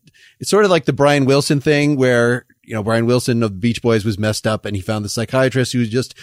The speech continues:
wheedled his way and, like, took over his finances. And so it's that kind of situation of Will Ferrell plays a rich guy that this, uh, you know, he needs, he does need help, but this guy clearly takes advantage of him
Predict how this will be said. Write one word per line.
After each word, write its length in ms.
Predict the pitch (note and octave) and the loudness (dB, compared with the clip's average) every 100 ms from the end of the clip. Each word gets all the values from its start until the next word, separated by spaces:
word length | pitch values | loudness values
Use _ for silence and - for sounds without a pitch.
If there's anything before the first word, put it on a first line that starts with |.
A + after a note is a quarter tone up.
| - - | -18 -2
wheedled 360 | D3+ A3 G3 | 0 2 4
his 140 | E3 B2 | 2 2
way 300 | C3 B2+ A#2+ | 2 2 2
and, 100 | A2+ | 0
like, 260 | G#2+ G#2+ | -2 -4
took 180 | - D#3+ | -4 0
over 240 | C#3+ B2+ | 0 2
his 100 | A#2+ | 0
finances. 720 | - A2+ G2+ F#2+ G2 A2 F#2+ F2+ | -2 -4 -2 -4 -4 -6 -6 -8
And 360 | F#2+ G2 F#2+ F#2+ _ _ | -8 -8 -8 -10 _ _
so 160 | - B2 | -2 -2
it's 120 | B2 | 0
that 240 | C3 D3+ - | 0 -2 -2
kind 240 | D3 B2+ | -2 -2
of 80 | A2 | -2
situation 560 | A#2+ G#2+ G#2 F#2+ G2 | -4 -2 -4 -4 -8
of 100 | F2+ | -8
Will 180 | F#2 G#2+ | -8 -6
Ferrell 260 | - G#2 G2 | -4 -4 -4
plays 340 | - F#2+ F#2+ | -6 -8 -8
a 80 | F#2 | -6
rich 240 | A#2+ - | -6 -4
guy 380 | A#2 G#2+ G2+ G2 - - _ | -2 -2 -2 -4 -8 -20 _
that 180 | - F#2+ | -10 -8
this, 300 | G2 F2 - - | -8 -8 -10 -8
uh, 260 | F#2 F#2 - | -8 -6 -8
you 120 | F#2 | -12
know, 220 | F#2 F2+ - - | -12 -14 -18 -18
he 180 | - A#2 | -8 -2
needs, 440 | B2+ G3 C3 A#2 | 0 0 -4 -6
he 140 | C3+ C3+ | -4 2
does 240 | F#3 F3 | 2 2
need 180 | G#3 F#3+ | 2 2
help, 340 | G#3+ C3 B2+ - _ _ - | 4 2 0 -8 _ _ -6
but 100 | A#2 | -2
this 140 | C3 | -2
guy 180 | C3 B2 | 0 -2
clearly 420 | - D#3+ D3 C3 | -2 0 2 2
takes 300 | - B2 - | 0 -2 -2
advantage 440 | A2 G#2+ G#2 G2+ G#2 | -2 -2 -2 -4 -4
of 160 | F#2+ | -4
him 260 | G2+ G2 | -4 -6